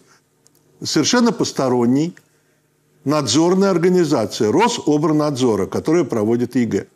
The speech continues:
То есть учителей обвиняют либо в том, что они некомпетентны оценить знания учеников, либо они мерзавцы, которые либо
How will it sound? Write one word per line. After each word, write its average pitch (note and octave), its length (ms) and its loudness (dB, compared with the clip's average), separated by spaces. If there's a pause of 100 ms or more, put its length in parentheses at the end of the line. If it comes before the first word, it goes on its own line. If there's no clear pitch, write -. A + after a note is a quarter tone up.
(720)
То E3 120 0
есть D#3+ 260 2
учителей G3 520 2
обвиняют D3 500 2
либо B2 220 2
в - 80 -8
том, A2+ 360 -4 (240)
что - 180 -4
они D3 180 2
некомпетентны B2+ 840 0
оценить E3+ 680 0
знания C#3 440 0
учеников, C3+ 600 -2 (440)
либо A3 260 4
они B3+ 140 4
мерзавцы, F3+ 840 2 (640)
которые D#3+ 440 4
либо B2+ 460 0